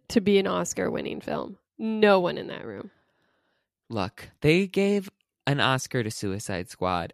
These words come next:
Speaker 2: and
Speaker 1: <laughs>
Speaker 2: this was right before they made Glenn Close do the butt dance. So,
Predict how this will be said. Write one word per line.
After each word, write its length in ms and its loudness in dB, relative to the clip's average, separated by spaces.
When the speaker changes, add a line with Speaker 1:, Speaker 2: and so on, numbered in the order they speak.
Speaker 2:
and 160 2
Speaker 1:
<laughs> 80 0
Speaker 2:
this 260 0
was 160 -6
right 420 2
before 680 4
they 200 2
made 320 0
Glenn 320 0
Close 360 0
do 380 2
the 100 4
butt 300 6
dance. 520 -8
So, 600 10